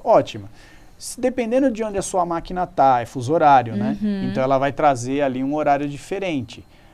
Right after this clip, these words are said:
Speaker 1: É, mas como você, quando faz o cadastro aqui, você aponta que você é do fuso horário, né, de Brasília,
Speaker 2: Uhum.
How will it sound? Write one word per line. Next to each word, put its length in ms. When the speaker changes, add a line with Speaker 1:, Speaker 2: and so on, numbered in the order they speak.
Speaker 1:
É, 400
mas 380
como 200
você, 280
quando 240
faz 280
o 40
cadastro 560
aqui, 240
você 240
aponta 460
que 100
você 300
é 100
do 80
fuso 240
horário, 460
né, 160
de 80
Brasília, 680
Speaker 2:
Uhum. 360